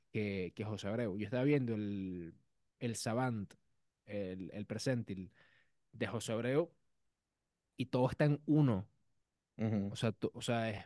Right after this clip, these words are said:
Speaker 1: básicamente está entre, entre los jugadores con menos rendimiento de todas las Grandes Ligas.
Speaker 2: Bueno, si lo
Speaker 1: Eh,
Speaker 2: sacamos por numeritos, los clásicos, Abreu está bateando sesenta y cinco,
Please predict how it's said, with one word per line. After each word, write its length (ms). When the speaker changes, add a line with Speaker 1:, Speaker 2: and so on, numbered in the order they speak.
Speaker 1:
básicamente 540
está 300
entre, 400
entre 420
los 240
jugadores 480
con 260
menos 300
rendimiento 480
de 60
todas 120
las 120
Grandes 200
Ligas. 340
Speaker 2:
Bueno, 260
si 300
lo 60
Speaker 1:
Eh, 20
Speaker 2:
sacamos 360
por 220
numeritos, 540
los 180
clásicos, 500
Abreu 260
está 160
bateando 220
sesenta 440
y 40
cinco, 440